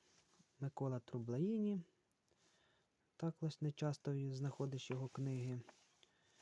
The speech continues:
Трублаїні, щось його так не, не, не дуже багато й друкували в радянський час. Це так, е, Дзеркальний раб. Дзеркальний раб.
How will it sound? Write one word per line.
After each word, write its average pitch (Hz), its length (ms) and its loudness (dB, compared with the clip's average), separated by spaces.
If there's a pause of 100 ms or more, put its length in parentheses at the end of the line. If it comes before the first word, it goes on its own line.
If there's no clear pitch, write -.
(600)
Трублаїні, 123 640 -4
щось - 280 -8
його 123 140 -2
так - 260 -6
не, 127 240 -2
не, 123 200 -4
не 143 220 2
дуже 127 300 0
багато 117 480 -2
й 117 40 -2
друкували 113 560 0
в 107 60 -4
радянський 110 600 -4
час. 165 400 0 (640)
Це - 240 -4 (100)
так, 113 400 -4
е, 113 340 -4
Дзеркальний 156 720 2
раб. 117 240 0 (1800)
Дзеркальний 127 800 -6
раб. 104 360 -8